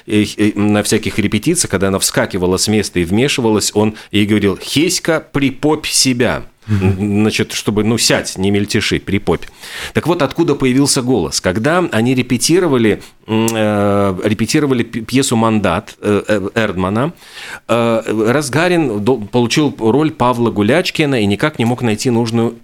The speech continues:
Speaker 1: интонацию. И вот он решил взять голос Николая Эрдмана. И вот это как раз этот гнусавый голос,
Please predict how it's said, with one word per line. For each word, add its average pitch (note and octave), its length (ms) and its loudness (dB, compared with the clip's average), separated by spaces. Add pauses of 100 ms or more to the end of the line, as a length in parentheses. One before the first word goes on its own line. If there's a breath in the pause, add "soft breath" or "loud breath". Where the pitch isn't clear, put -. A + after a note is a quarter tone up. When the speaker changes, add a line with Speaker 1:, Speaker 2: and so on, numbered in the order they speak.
(180)
Speaker 1:
интонацию. A#2+ 840 -2
И A2 140 2
вот C#3 400 0
он A#2+ 160 2
решил D3 540 2
взять G#2+ 420 -2
голос E3 560 2
Николая A2 500 2
Эрдмана. F#2 420 0
И D#2 60 -6
вот A2 160 0
это A#2 140 -4
как - 160 -2
раз C3+ 280 0 (240 loud breath)
этот G#2 280 -4
гнусавый B2 880 0
голос, C#3+ 960 2